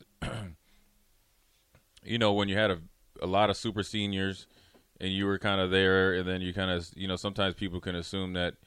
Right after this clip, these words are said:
you are them or you're their accolades based on the, the, at times,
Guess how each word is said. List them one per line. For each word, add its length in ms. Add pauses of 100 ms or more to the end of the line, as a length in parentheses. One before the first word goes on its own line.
(400)
you 200
are 180
them 380
or 40
you're 200
their 160
accolades 580
based 280
on 120
the, 100 (520)
the, 100
at 100
times, 380